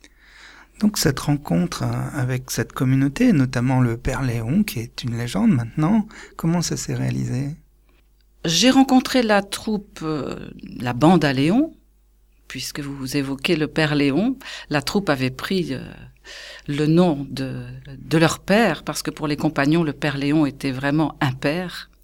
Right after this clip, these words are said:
Speaker 2: un modèle, un, un phare qui les tenait debout. J'ai rencontré la troupe au cours d'un spectacle,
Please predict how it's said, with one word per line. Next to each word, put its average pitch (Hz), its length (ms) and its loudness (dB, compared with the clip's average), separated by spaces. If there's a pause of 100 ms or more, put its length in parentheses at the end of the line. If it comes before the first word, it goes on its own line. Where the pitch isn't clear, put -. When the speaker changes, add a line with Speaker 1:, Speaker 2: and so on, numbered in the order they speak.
(100)
Speaker 2:
un 135 80 -2
modèle, 139 720 0 (600)
un, 123 180 -8 (340)
un 147 80 0
phare 180 360 -2
qui 165 100 0
les 147 140 2
tenait 151 280 4
debout. 143 400 0 (1600)
J'ai 165 220 4
rencontré 220 560 2
la 180 140 4
troupe 233 340 -2
au 208 80 4
cours 277 180 2
d'un 220 140 6
spectacle, - 720 -4